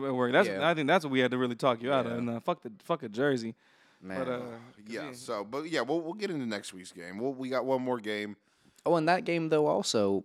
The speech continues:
Speaker 2: it was a wider margin, um, in terms of score. But Baker Mayfield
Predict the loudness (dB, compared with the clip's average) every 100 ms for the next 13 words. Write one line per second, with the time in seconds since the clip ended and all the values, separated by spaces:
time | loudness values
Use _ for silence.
0 | -4 -4 0 0 2 0 -4 _ _ -8
1 | -4 0 0 0 0 2 0 0 -6 -8
2 | -12 -8 -6 -4 -4 -4 -4 -6 -4 0
3 | 0 -2 -6 _ _ -10 -4 -4 -2 -4
4 | -4 -6 -8 -8